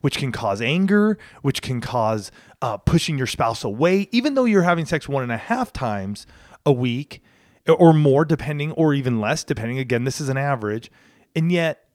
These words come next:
if the expectation was three times a week,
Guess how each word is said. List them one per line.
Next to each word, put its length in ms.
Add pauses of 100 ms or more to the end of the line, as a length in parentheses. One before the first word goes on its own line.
(220)
if 140
the 100
expectation 1040 (560)
was 240
three 300
times 340
a 60
week, 440